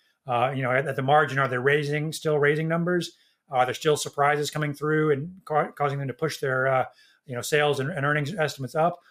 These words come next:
Or are they starting to kind of, you know, trim them, uh, or, or even cut them more aggressively? Uh, in which case you'd say, okay,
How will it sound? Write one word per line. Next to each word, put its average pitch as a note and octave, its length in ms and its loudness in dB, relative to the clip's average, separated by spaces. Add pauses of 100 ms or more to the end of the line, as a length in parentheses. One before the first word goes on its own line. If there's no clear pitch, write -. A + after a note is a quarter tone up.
(180)
Or D3 280 6
are D3 60 6
they D3 100 4
starting C#3+ 320 2
to C3 80 -2
kind C3+ 220 0
of, A#2 100 -4 (160)
you D#3 100 -8
know, B2 220 -6 (140)
trim D3+ 220 0
them, C#3 280 -2 (320)
uh, C3+ 160 4
or, C3 180 0
or C#3 160 2
even B2+ 180 2
cut D3 180 0
them C#3 100 -2
more B2 160 0
aggressively? B2+ 640 -2 (360)
Uh, B2 360 4
in C3+ 80 -2
which C3+ 180 -2
case C3+ 240 2
you'd C3 100 -8
say, C3 220 2
okay, B2+ 420 0